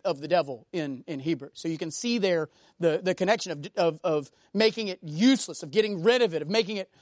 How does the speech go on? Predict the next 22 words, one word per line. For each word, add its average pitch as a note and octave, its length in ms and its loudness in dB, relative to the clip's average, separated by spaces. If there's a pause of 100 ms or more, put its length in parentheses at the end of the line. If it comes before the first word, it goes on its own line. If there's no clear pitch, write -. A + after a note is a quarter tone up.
making A3 260 2
it F#3+ 100 -4
powerless. A3+ 340 0
Of G#3 60 -10
course, A#3+ 160 -2
people G#3+ 260 0
still F3+ 220 -2
die, G#3 380 2
right? F3+ 180 -4
People F3 160 -10
still F#3+ 180 -8
die. C4 300 0 (240)
But F#3 160 0
death C4 240 2
has A3 180 0
been E3+ 340 0 (280)
abolished. G3 640 2
Christ F#3+ 240 0
has E3+ 120 -6
taken A#3+ 280 0
away A3 160 2
the F3 140 -2